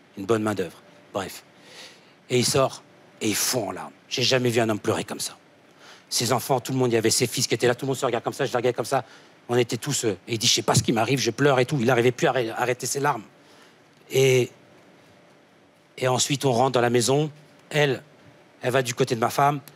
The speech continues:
Elle sort des photos, je la connais par cœur. Elle sort des photos de bons moments, tout ça. Elle lui montre à ma femme, elle dit, écoute, il était dur. Elle préparait le terrain.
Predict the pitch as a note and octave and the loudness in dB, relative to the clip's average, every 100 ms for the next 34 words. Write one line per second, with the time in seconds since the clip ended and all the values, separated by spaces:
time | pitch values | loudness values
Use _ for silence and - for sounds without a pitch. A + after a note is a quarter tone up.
0 | - - - - B2+ A2 B2+ C3+ C3 A2+ | -8 -2 2 4 2 2 0 2 0 0
1 | G2+ G#2 G#2+ - - A2+ - - - A#2+ | -2 -4 -2 -2 0 -2 -2 -12 -4 0
2 | D#3 C#3 C3 C#3+ D3 C#3 C#3 C3 C#3 B2+ | 2 2 0 0 2 2 2 2 0 -2
3 | C#3+ D3 C3 C3+ C3 C3+ - C#3+ A#2 A2+ | 0 0 0 -2 0 -2 -2 -2 -2 -4
4 | A#2 B2 A2+ A#2 A#2 B2+ - - - A#2+ | -8 -10 -8 -8 -2 -4 -4 -14 -8 -4
5 | C#3+ C#3+ C3 A#2 C3 C3+ D#3 | -2 0 -2 0 0 0 -2